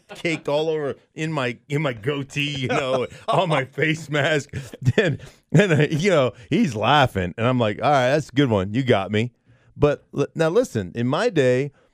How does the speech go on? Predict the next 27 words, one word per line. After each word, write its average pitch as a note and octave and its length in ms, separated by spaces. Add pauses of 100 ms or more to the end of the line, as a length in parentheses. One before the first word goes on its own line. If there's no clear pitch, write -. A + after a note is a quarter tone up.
(600)
like, C#3+ 300
if C#3 220
we E3+ 180
ran F#3+ 240
a E3 60
screen F#3+ 600
and B2+ 140
I D3 120
was C#3+ 160
the B2 80
peel G3 320
guy, G#3+ 400 (260)
meaning, C#3 460 (260)
so - 160
when D#3+ 160
you B3+ 160
run G#3+ 140
a D3 60
screen, D#3+ 480
the B2+ 80
front G3 420
two F3 180
guys, B2 600 (260)
guard D#3 420
and B2 120
center, A#2 520 (320)
are, A2+ 440